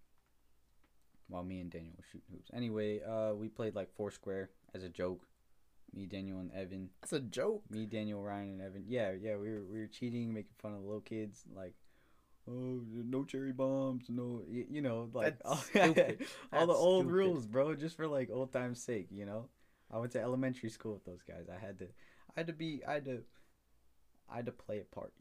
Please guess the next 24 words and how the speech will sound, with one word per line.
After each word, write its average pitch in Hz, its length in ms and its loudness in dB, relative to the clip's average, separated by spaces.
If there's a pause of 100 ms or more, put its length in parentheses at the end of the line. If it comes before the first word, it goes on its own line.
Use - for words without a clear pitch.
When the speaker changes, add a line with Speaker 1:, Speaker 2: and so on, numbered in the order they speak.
(100)
Speaker 1:
you - 60 -18
know? - 180 -18 (100)
Like, - 220 -20
it, - 300 -10
it 156 40 -10
was, 151 160 -10
it - 160 -16 (840)
Speaker 2:
Okay, 135 480 -6
fine. 117 220 -10 (920)
Speaker 1:
Yeah, 110 320 0
so, 123 380 -2
so 170 180 -2
that 214 120 4
was 214 120 -2
fun, 175 360 -2 (120)
and - 120 -8
then 131 180 -2
Evan 156 200 0
had 151 160 -2
to 127 60 -4
go 117 120 0
to 107 60 -4
work, 92 240 -6 (140)
so 107 540 -2